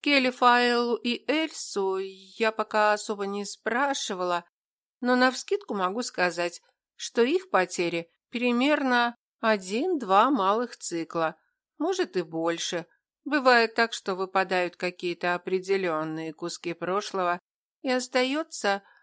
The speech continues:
м, что-то совершенно непредсказуемое. Я ориентируюсь по тому, о чём они спрашивают. Подробные обследования и опросы буду проводить немного позже,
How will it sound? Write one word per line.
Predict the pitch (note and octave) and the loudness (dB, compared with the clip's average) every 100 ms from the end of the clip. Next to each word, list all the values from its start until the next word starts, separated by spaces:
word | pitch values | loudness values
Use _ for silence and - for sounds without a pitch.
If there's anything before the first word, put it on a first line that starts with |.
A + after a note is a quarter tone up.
| _ _ | _ _
м, | C4 B3+ B3+ | -8 -4 -4
что-то | B3+ B3+ A#3+ A3 | -2 -2 -4 -4
совершенно | A3 G#3 G3 G#3+ F#3+ F#3 | -4 -4 -4 -4 -4 -4
непредсказуемое. | F#3+ F#3 F#3 - - F#3+ F3 D#3+ C#3+ C#3+ D3 D3 D3 _ _ _ _ _ - | -6 -8 -8 -8 -2 -2 -2 -6 -6 -6 -4 -6 -8 _ _ _ _ _ -10
Я | G#3+ G#3+ G3+ G3+ | 0 4 6 6
ориентируюсь | G3+ G3+ G3 G#3 G3 G3 F#3+ | 4 -2 -2 -2 0 -2 -4
по | - | -10
тому, | F#3+ F#3+ F#3+ G3+ A#3+ A#3 A3 | -4 -2 0 -2 -2 -2 -2
о | A3 | -2
чём | - A3+ | -2 -4
они | A3 B3 | -4 -4
спрашивают. | - F#3 D#3+ D#3 - D#3+ D#3+ - _ _ _ _ _ | -6 0 2 0 -4 -6 -8 -10 _ _ _ _ _
Подробные | A#3 A3 F4 G4 G3+ E3+ | 2 4 0 0 -2 -2
обследования | E3 - E3 E3+ F3 E3 E3 E3+ | -4 -6 -6 -6 -6 -6 -4 -2
и | E3+ | -2
опросы | - G#3 C#4+ A3 | -2 -4 -4 -4
буду | F3+ F3+ F3+ | -4 -6 -4
проводить | F#3 F#3 F#3 F3+ F#3 - G3 | -2 -2 -2 -4 -6 -6 -8
немного | G3 G3 F#3+ G3+ | -8 -8 -6 -6
позже, | G3 - D#3+ D#3 E3 | -6 -6 -6 -4 -6